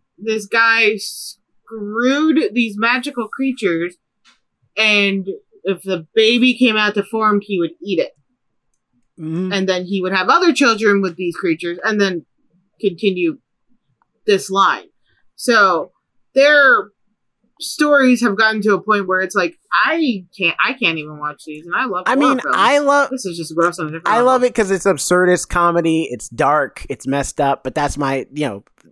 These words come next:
Speaker 2: that I, it makes me laugh. That being said, though, I recognize that it is messed up, it is very dark, and, <laughs> and A, it shouldn't be in a movie that's supposed to be marketed for kids, which this movie is.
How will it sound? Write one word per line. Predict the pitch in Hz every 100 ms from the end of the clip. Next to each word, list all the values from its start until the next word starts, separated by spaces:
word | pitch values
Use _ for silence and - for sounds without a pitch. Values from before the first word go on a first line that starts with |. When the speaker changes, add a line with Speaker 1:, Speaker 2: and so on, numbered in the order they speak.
| _ 156
Speaker 2:
that | 147 123
I, | 147 127 123 _ -
it | 156
makes | 165 139
me | 135
laugh. | 117 98 - - _ - - _ _ _
That | 208 196
being | 196 190
said, | - 214 165
though, | 156 143 -
I | 170
recognize | 175 190 175 151 151 139 120
that | 147
it | 151 165
is | 190 240
messed | 135 120 - 123
up, | 110 - 156
it | 147
is | 151 135
very | 139 185 180 135
dark, | 117 98 - - - - -
and, | 170 175 147 196 - 214 190 - - -
<laughs> | - -
and | 185 170 156 -
A, | 214 190 180 190 -
it | -
shouldn't | 208 226 220
be | 220
in | 190
a |
movie | 160 196 180 165
that's | 156 - -
supposed | 160 170 170
to | 156
be | 147
marketed | 151 165 143 143
for | -
kids, | - - 165 131 131 - -
which | 143 -
this | 160 170
movie | 170 139 135
is. | 143 123 123